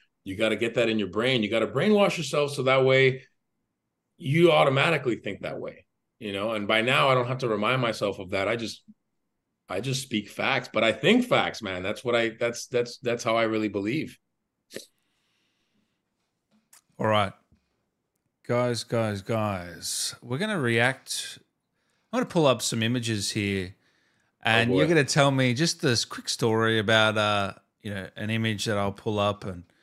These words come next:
Speaker 1: Yeah.
Speaker 2: um, so talk to us through this one, mate. Uh, who's this young fella?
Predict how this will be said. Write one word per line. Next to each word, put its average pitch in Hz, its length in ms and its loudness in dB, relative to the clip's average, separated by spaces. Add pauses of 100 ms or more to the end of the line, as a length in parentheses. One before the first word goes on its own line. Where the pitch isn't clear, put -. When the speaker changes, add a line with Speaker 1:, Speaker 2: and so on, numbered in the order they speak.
(280)
Speaker 1:
Yeah. 110 240 0 (420)
Speaker 2:
um, 113 280 -2
so 120 260 0
talk 202 260 -8
to 262 100 -6
us 139 120 -4
through 123 160 -2
this 117 240 -4
one, 104 240 -2
mate. 101 320 -4
Uh, 101 300 -4
who's 156 340 -4
this 165 300 -2
young 117 260 -2
fella? 92 420 -6